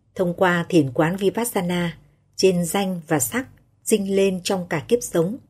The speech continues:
bằng cách phân nhóm chúng theo những cách khác nhau và quan sát lặp đi lặp lại.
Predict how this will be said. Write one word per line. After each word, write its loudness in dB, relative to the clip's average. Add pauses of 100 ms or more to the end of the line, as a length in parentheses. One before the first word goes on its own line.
(260)
bằng 0
cách -2 (280)
phân 0
nhóm 0
chúng 2
theo -2
những -2
cách -2
khác -6
nhau -4 (380)
và 2
quan 0
sát -6 (240)
lặp -4
đi -2
lặp -2
lại. 0